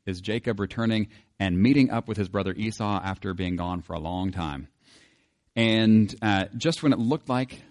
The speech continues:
there might be genuine, real reconciliation, we also saw that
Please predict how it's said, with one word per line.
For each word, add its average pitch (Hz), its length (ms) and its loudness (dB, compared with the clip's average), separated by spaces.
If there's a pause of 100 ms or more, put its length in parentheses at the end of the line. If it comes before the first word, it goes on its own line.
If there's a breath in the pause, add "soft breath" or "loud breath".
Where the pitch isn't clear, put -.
(120)
there 110 100 -6
might 107 220 2
be 98 260 -2 (100)
genuine, 117 640 2
real 113 340 2
reconciliation, 110 1000 -2 (420 soft breath)
we 101 260 2
also 117 340 0
saw 104 320 0
that 95 320 -4